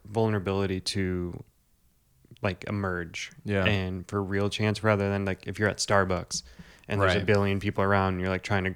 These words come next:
Speaker 1: talk to someone about something you're going through and it's like, "Nope, just gonna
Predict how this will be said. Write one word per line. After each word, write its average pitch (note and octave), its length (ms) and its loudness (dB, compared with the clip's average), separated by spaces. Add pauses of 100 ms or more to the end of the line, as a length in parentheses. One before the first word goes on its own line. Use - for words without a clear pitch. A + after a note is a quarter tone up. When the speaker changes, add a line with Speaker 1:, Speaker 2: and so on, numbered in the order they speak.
(120)
Speaker 1:
talk F#2 300 -2
to G#2 80 -4
someone F#2 300 -2
about F#2 340 -2 (260)
something G2+ 360 -2
you're G#2 100 4
going A2 320 10
through G2 200 2
and G2+ 80 0
it's F#2+ 140 -6
like, F#2+ 140 -4 (400)
"Nope, E3+ 340 4
just D#3+ 240 4
gonna C3+ 340 6